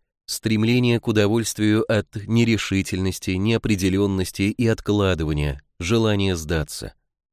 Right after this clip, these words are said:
В другом афоризме Кафка пишет: «У него такое чувство, что он заграждает себе путь тем, что он жив». Очевидно, что Кафка призывает нас задуматься о том, как мы относимся к возможности, к варианту сдаться,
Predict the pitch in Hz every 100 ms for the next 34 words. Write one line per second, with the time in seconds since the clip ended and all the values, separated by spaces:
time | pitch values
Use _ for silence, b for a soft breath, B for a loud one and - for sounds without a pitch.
0 | _ _ _ _ - 135 - 90 151 175
1 | 151 120 135 127 123 123 - 110 - -
2 | 98 - 90 73 - - - - _ _
3 | _ _ _ _ 71 80 98 117 107 98
4 | 113 101 - 135 151 - 78 71 - 98
5 | 110 87 98 98 95 78 101 107 98 -
6 | 92 90 92 - 98 - - 117 117 -
7 | - 104 101 82 92 76 - _ _ _
8 | _ _ _ _ _ _ _ _ _ _
9 | _ - 123 - 156 180 139 123 - 104
10 | - 156 - 117 - 104 92 104 127 117
11 | 110 107 80 101 104 110 101 - 92 82
12 | 131 127 95 _ _ _ - 160 151 139
13 | 139 135 127 117 - 87 - 85 87 82
14 | 78 107 117 85 73 - 71 - 92 107
15 | 107 98 80 80 71 71 90 120 - 73